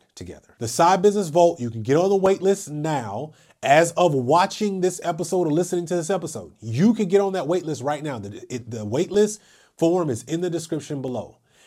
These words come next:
And as a part of getting on that wait list, you will get early access when we start to roll this out. Uh, there are gonna be some emails that'll come out to you, so you wanna make sure, uh, that you watch those,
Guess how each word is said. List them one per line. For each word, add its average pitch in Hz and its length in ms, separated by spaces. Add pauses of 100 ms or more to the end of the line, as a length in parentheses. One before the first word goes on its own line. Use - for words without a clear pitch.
(180)
And 139 120
as 120 140
a 107 80
part 220 420
of 113 220
getting 196 420 (220)
on 175 220
that 170 200
wait 165 220
list, 110 360
you 123 140
will 190 120
get 202 200
early 190 360
access 185 480
when 113 100
we 123 100
start 156 360
to 170 120
roll 139 300
this 139 220
out. 139 260 (300)
Uh, 110 100
there 110 80
are 117 40
gonna 123 100
be 123 80
some 110 140
emails 190 400
that'll 180 140
come 185 200
out 156 160
to 190 100
you, 190 120
so 151 100
you 123 180
wanna 127 160
make 151 200
sure, 160 420 (280)
uh, 120 120
that 113 240
you 113 60
watch 127 400
those, 170 440